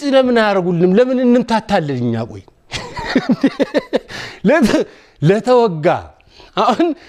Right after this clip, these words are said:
ሃያ አምስተኛ የታሰረ ሰው እንዲፈታ ለማድረግ ከ-፣ ከእንትን ከቅሊንጦ <laughs> ዋስ ማለት ነው የሚሆነው። አሪፍ ጎዳኝ ነው።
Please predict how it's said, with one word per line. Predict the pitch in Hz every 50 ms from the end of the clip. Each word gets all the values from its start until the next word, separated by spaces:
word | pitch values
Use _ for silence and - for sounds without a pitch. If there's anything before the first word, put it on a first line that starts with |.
| - - - - _
ሃያ | - - 214 226 247
አምስተኛ | 262 247 254 247 - - 269 262 262 262
የታሰረ | 208 185 208 208 240 254 240 - - - 262 262 254
ሰው | - 254 240
እንዲፈታ | 208 202 185 - 208 196 - - 175
ለማድረግ | 165 156 143 135 120 113 90 - - _ _ _ _ _ -
ከ-፣ | - - 220 214 185 180 170
ከእንትን | 156 175 180 175 151 139 123 104 147 - 165 - 285 - - - - - - -
ከቅሊንጦ | - 151 156 147 151 175 170 170 156 135 - - 190 - - 190 - - - 180 - - 208 -
<laughs> | 330 - - 320 277 - - - - - - 160
ዋስ | 175 190 226 240 202
ማለት | 240 220 185 170 156
ነው | 151 147
የሚሆነው። | 151 151 165 185 - - - - - - - - - 302 - - - 320 - - - - - - - 285 - - - 294 - - _ - _ _ _ - - - - - - - - - - - - - - - - - - - - - - _ _ - - - - - - - - - - - - - -
አሪፍ | 147 147 151 156 151 143
ጎዳኝ | 123 139 151 143 127 131 143 135 127 131 123
ነው። | 120 131 -